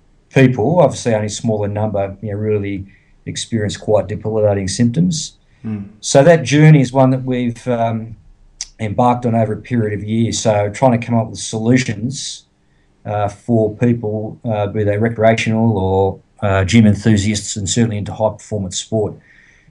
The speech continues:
Speaker 1: who run into problems on that gut side. And then the other side that the, uh, paper touches on is more, uh, healthy eating for a general boost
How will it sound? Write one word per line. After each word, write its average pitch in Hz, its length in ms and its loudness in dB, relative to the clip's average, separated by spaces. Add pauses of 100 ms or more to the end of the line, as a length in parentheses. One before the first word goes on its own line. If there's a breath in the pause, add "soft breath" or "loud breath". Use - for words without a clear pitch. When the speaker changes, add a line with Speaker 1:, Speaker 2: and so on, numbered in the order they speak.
(100)
Speaker 1:
who 110 80 -2
run 113 240 4
into 107 180 2
problems 101 580 -2
on 104 220 -4
that 98 220 -4
gut 110 260 0
side. 107 520 -4 (120)
And 127 160 2
then 123 120 4
the 135 100 6
other 143 140 6
side 120 420 6
that 113 180 -10
the, 107 420 -8 (120)
uh, 110 180 -6
paper 117 320 -4
touches 120 480 -8
on 104 240 -6
is 101 320 -12 (480 soft breath)
more, 113 560 4
uh, 113 160 0
healthy 139 380 -2
eating 113 280 2
for 104 220 -6
a 98 60 -8
general 113 360 2
boost 135 540 0